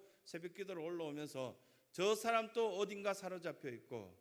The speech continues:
우리도 또한 어디-, 어딘가 사로잡혀 있는데 건강한데 성령에 사로잡힌 사람들은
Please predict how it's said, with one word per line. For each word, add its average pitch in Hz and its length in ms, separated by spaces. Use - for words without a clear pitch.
우리도 220 400
또한 214 260
어디-, 160 240
어딘가 185 340
사로잡혀 165 520
있는데 156 380
건강한데 220 800
성령에 208 480
사로잡힌 180 560
사람들은 160 880